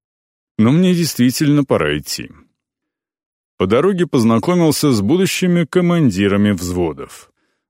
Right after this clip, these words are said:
Рассказал о своей прошлогодней эскападе. Без интимных подробностей, конечно. А что скрывать? От Багары они эту историю уже завтра узнают.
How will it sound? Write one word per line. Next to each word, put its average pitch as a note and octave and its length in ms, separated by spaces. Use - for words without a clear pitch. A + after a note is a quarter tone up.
Рассказал F3+ 540
о C3 40
своей C3+ 340
прошлогодней C3 760
эскападе. E2+ 720
Без F3+ 220
интимных E3 400
подробностей, A2+ 600
конечно. D2 580
А A3 80
что A3+ 220
скрывать? D2+ 520
От A2+ 120
Багары F3+ 420
они C#3 240
эту B2+ 260
историю A#2 480
уже G2+ 320
завтра G2 460
узнают. D2+ 520